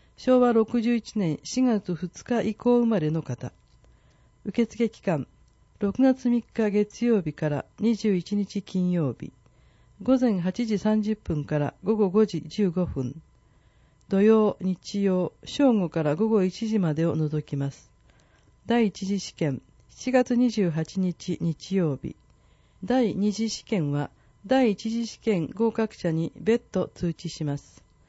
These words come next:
採用予定期日、平成二十六年四月一日。提出書類及び提出先。次の一から四を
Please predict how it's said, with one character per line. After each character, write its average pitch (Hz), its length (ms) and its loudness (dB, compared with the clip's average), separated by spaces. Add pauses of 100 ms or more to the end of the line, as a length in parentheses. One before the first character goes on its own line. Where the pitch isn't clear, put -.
(440)
採 247 300 0
用 247 180 4
予 233 160 4
定 226 240 2
期 202 140 -10
日、 135 360 -8 (540)
平 262 160 4
成 262 240 2
二 247 160 2
十 180 240 0
六 160 240 -2
年 151 280 -2
四 - 200 -4
月 202 240 -2
一 147 260 -6
日。 127 400 -10 (1000)
提 262 200 0
出 - 240 -6
書 233 180 2
類 156 320 -2
及 180 220 -2
び - 200 -8
提 196 220 -2
出 180 220 -6
先。 151 440 -6 (920)
次 220 260 -2
の 208 240 0 (280)
一 - 260 -6
か 262 160 2
ら 202 100 4
四 170 340 0
を 143 140 -2